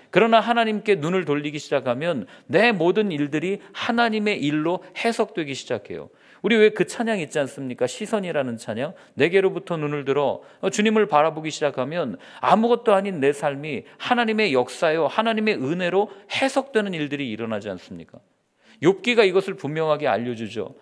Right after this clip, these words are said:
고난이 닥쳐왔을 때 그 고난에 이 시선이 갇혀가지고 내 삶에 주목하기 시작하면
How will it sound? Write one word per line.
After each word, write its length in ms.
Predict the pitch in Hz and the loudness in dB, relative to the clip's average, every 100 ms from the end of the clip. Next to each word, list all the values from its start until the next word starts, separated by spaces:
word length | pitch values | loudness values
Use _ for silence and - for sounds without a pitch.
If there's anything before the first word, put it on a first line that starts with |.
| _ _ | _ _
고난이 380 | - 202 220 214 | 2 4 4 2
닥쳐왔을 600 | 170 - 185 160 - 139 | 0 0 2 2 0 -8
때 360 | - 147 117 - - | -4 -4 -2 -6 -2
그 140 | - 233 | 0 2
고난에 800 | 175 202 202 202 170 107 58 62 | 4 4 4 2 2 0 -4 -8
이 160 | 175 | -8
시선이 440 | 175 - 226 214 190 | -8 -4 -2 0 2
갇혀가지고 800 | 160 151 170 160 147 151 160 123 | 0 0 0 0 0 -2 -2 0
내 200 | 113 202 | 2 2
삶에 360 | 202 196 190 185 | 2 0 0 -4
주목하기 500 | - 160 156 160 147 | -4 -4 -2 -4 -4
시작하면 640 | - 143 135 131 170 123 | -4 -4 -2 -4 -4 -4